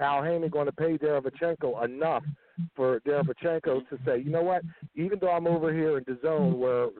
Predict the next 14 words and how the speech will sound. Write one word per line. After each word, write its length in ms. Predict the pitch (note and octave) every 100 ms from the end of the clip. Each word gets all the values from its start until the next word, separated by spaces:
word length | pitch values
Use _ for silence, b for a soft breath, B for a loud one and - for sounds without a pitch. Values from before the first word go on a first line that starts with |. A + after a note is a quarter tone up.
| -
Canelo 640 | C#3+ D#3 D#3 C3+ B2 B2
is 80 | A#2+
and 80 | A2+
Triple 260 | - A2+ A#2+
G 120 | D#3+
is, 260 | F3 A#2 A2+ B B B
let 160 | C#3+ A#3
me 80 |
go 140 | A#3+ A3
over 180 | G3 F3+
here 200 | G3+ F3
and, 140 | E3
and – 420 | D3+ D3 D#3+ C#3+ D3+
and, 140 | -